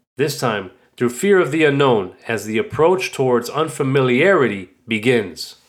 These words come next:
The land I'm speaking of is not a physical place. It isn't seen with your eyes or experienced with any of your five senses. Instead, it is experienced through your mental faculties.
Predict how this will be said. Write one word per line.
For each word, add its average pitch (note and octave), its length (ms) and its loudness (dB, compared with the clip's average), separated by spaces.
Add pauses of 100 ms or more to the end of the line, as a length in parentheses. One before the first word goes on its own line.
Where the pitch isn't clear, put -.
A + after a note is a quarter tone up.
(200)
The A#2 80 -2
land F#3+ 260 2
I'm F3 80 0
speaking F3 400 -2
of E3+ 200 2
is B2 120 -2
not D3 160 2
a C3+ 80 2
physical C3+ 480 -2
place. A#2+ 600 -4 (560)
It A#2+ 120 -4
isn't E3 260 -2
seen F3+ 280 0
with C#3+ 160 -2
your B2+ 140 0
eyes E3 400 2
or B2+ 100 0
experienced D#3+ 640 -4
with C3+ 180 -4
any E3+ 480 0 (280)
of G#2+ 120 -8
your G#2+ 120 0
five D3+ 400 0
senses. - 720 -4 (520)
Instead, D#3+ 600 0
it C3 220 -4
is C3 140 -2
experienced F3+ 680 0
through C#3+ 100 -2
your A#2+ 160 2
mental C#3 720 0
faculties. A2+ 1040 -4